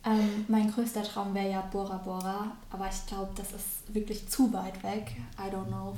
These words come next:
vielleicht ist es machbar, <laughs> vielleicht auch nicht. Und wenn nicht, wär sowas wie Malediven oder Seychellen natürlich sehr, sehr schön. Oder Mauritius, hätte ich auch nichts dagegen.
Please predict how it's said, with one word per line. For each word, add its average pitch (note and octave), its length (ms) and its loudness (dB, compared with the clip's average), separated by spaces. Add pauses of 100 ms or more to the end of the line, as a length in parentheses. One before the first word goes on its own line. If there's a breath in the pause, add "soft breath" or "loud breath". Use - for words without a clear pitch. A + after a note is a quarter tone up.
vielleicht G3 440 -2
ist - 100 -6
es - 140 -6
machbar, F#3+ 440 0
<laughs> - 20 6
vielleicht G#3 300 2
auch - 260 -2
nicht. A#3 240 -2 (220 loud breath)
Und F#3 120 2
wenn F#3+ 160 2
nicht, - 180 -2
wär F#3 140 -2
sowas F#3 340 0
wie G3 80 0
Malediven F#3 680 0
oder G3 180 -2
Seychellen G#3 720 -2
natürlich A3+ 420 -4
sehr, G#3+ 180 -2
sehr A3 160 -4
schön. A#3+ 340 -2
Oder G#3+ 160 4
Mauritius, G#3+ 760 0
hätte - 140 -10
ich - 120 -10
auch A3+ 40 -2
nichts G#3+ 240 2
dagegen. G#3 600 -4